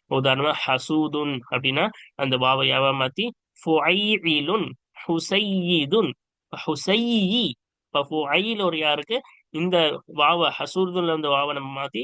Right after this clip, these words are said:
யான்னு படிக்கிறோம், ஹுசையிதுன். அப்ப இதுதான் நம்ம கண்ட பாடம். கடந்த பாடங்களில் இந்த நான்கத்திற்கான பயிற்சிகள், கேள்வி பதில்கள்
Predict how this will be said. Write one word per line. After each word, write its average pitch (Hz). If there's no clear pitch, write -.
யான்னு 135
படிக்கிறோம், 117
ஹுசையிதுன். 139
அப்ப 131
இதுதான் 139
நம்ம 139
கண்ட 131
பாடம். 123
கடந்த 123
பாடங்களில் 127
இந்த 135
நான்கத்திற்கான 165
பயிற்சிகள், 143
கேள்வி 151
பதில்கள் 123